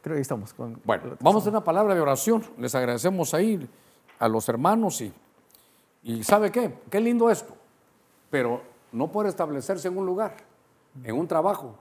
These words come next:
Speaker 2: en un hogar, en una ciudad, en un país, en un privilegio. No, nunca puede establecerse.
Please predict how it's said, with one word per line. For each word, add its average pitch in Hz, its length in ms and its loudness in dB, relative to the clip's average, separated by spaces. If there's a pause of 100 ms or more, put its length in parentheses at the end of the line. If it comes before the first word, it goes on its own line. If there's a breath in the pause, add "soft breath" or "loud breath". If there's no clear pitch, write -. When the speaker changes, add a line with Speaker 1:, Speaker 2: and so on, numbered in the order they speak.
(100)
Speaker 2:
en 123 80 -2
un 160 120 0
hogar, 165 440 -2 (1040)
en 120 140 -4
una 170 160 0
ciudad, 147 400 -4 (160)
en 123 100 -2
un 143 100 -2
país, 143 600 -6 (1120)
en 139 160 -2
un 170 120 -4
privilegio. 151 580 -2
No, 175 140 0
nunca 202 280 0
puede 208 140 0
establecerse. 190 640 -4